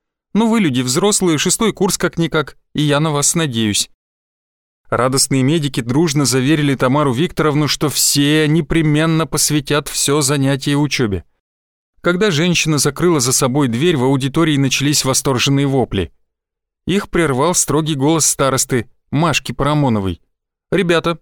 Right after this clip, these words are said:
не разбегаемся. Вы не забыли, сегодня у нас два дня рождения, и кто-то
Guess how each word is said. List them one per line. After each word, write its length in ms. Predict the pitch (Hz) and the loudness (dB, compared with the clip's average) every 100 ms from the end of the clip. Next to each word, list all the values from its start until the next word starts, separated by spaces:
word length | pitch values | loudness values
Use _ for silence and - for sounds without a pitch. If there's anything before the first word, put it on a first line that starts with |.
| _ _ | _ _
не 180 | 156 196 | 2 4
разбегаемся. 800 | 190 156 202 147 147 143 - 147 - _ _ | 2 0 0 0 2 2 0 -2 -4 _ _
Вы 220 | 147 156 190 | -2 2 2
не 100 | 175 | 2
забыли, 400 | 175 185 254 170 | 2 2 0 2
сегодня 420 | - 196 202 190 | 2 2 2 0
у 40 | |
нас 180 | 185 185 | 0 0
два 220 | 147 175 | 0 -2
дня 160 | 165 180 | 0 0
рождения, 640 | 185 139 139 139 139 127 - _ - | 0 0 0 0 0 -2 -10 _ -6
и 100 | 190 | -6
кто-то 540 | - 311 302 117 - | -4 -2 0 -2 -4